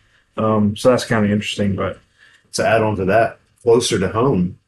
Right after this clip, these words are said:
Speaker 2: would be Nick Saban.
Speaker 1: Yeah.
Speaker 2: And, and that, you both went to U A and graduated, so you can relate, or will. And enjoying the process and not paying attention to the goal. The goal is going to come regardless,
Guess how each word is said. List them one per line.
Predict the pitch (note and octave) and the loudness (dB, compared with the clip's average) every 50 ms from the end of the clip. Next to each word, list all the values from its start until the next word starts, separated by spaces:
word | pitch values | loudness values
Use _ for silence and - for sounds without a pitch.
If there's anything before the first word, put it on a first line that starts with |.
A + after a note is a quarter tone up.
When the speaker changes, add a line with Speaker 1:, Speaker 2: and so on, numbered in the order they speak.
| _ | _
Speaker 2:
would | - G2 F#2+ F2 | -6 -6 -4 -2
be | G2 G2+ F#2 F2+ F2+ F2 F2 | -2 0 2 2 2 2 2
Nick | F2+ F#2+ F#2+ - | 0 0 -2 -2
Saban. | - - - G2 G2+ G2 - - - - - _ _ _ _ _ _ _ _ - | -4 -4 -2 0 0 -2 -4 -8 -14 -18 -20 _ _ _ _ _ _ _ _ -8
Speaker 1:
Yeah. | A2 A2+ A2+ A2 G2 | -4 -2 0 0 -2
Speaker 2:
And, | F2+ G2 F#2 E2+ | -2 -6 -6 -4
and | F#2+ F#2+ F2+ F2 F2 - _ | -2 -2 0 0 -2 -4 _
that, | - F2+ F2+ - - - | -6 -6 -6 -6 -8 -8
you | F#2 F#2+ F#2+ | -6 -2 0
both | F#2 F#2+ F#2+ - - - - | 0 0 0 -2 -6 -12 -8
went | G#2 G#2 G#2 - | -6 -6 -6 -4
to | - G2+ | -4 -4
U | F#2 F#2 F#2 F#2 F2+ | -2 0 2 2 2
A | F2+ G2 A2 G#2 | 2 2 2 0
and | F#2 F2 | 0 0
graduated, | F#2 F#2 F2+ F2+ - F#2 F2+ F2+ F#2 F2+ F2+ F2+ - _ _ - - - - | 0 -2 -2 -2 -2 -2 0 0 0 0 -2 -4 -10 _ _ -20 -20 -20 -12
so | - - - G#2 F#2+ F2+ F2+ - | -6 -2 0 2 2 0 -2 -4
you | - G2+ G2 | -6 -8 -6
can | F2+ F#2+ E2+ | -4 -4 -4
relate, | D#2+ E2 E2+ G#2 A2 F#2 E2+ - - - - _ _ _ _ _ _ - | -4 -2 0 2 2 0 0 -4 -10 -18 -20 _ _ _ _ _ _ -8
or | - G#2+ F#2+ | -4 -2 -2
will. | F2+ F#2 F2+ E2 F2 F2+ - _ _ _ _ _ _ - | 0 0 0 0 -2 -4 -8 _ _ _ _ _ _ -4
And | - A2 A2 G#2+ G2+ F#2 F#2 G2 - _ _ - - _ _ _ _ _ _ _ - | -2 -2 0 0 0 -2 -2 -4 -6 _ _ -20 -20 _ _ _ _ _ _ _ -6
enjoying | B2 B2 B2 A2+ - B2+ B2+ C#3 D3 C#3 B2+ | -4 -4 -2 0 2 4 4 4 4 2 0
the | A#2+ | -2
process | - - - A#2+ A#2 A#2+ A#2 - A#2 G2+ F#2+ F#2 F#2 - - - | -2 -2 0 0 2 2 0 0 0 0 0 0 -2 -6 -8 -6
and | G2 G2 G2 | -4 -4 -2
not | G#2 G#2 G2+ - - | -2 -2 -4 -4 -4
paying | A2 G#2+ G2 F#2+ | -4 -2 -2 -2
attention | F2+ - - G2 F#2+ - G2 F#2 | -4 -4 -6 -6 -6 -6 -6 -6
to | - - F#2 | -4 -4 -2
the | E2+ E2+ | -2 -2
goal. | - F2+ D#2+ D2 - - - _ _ _ _ _ _ - | -2 0 0 0 -2 -4 -8 _ _ _ _ _ _ -14
The | G#2 | -10
goal | G2 F2+ G#2 G#2+ A2+ B2 B2 | -4 0 2 4 4 4 4
is | A#2+ - | 2 2
going | - A2+ G#2 G2+ F#2 | 0 0 0 0 -2
to | - - | -4 -6
come | - G#2+ G2 F#2 F2 | -4 -2 -2 0 0
regardless, | F2 E2 F2 G2 F#2+ F#2+ F2+ E2+ E2+ E2 - - - - | -2 0 2 2 2 2 2 0 -2 -2 -4 -12 -14 -16